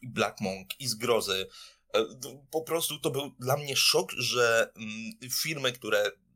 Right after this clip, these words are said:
przecież jak się prowadzi firmę, to wiadomo, co jest ważne, nie?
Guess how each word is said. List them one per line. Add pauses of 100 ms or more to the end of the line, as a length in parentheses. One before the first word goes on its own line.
przecież
jak
się
prowadzi
firmę,
to
wiadomo,
co
jest
ważne,
nie?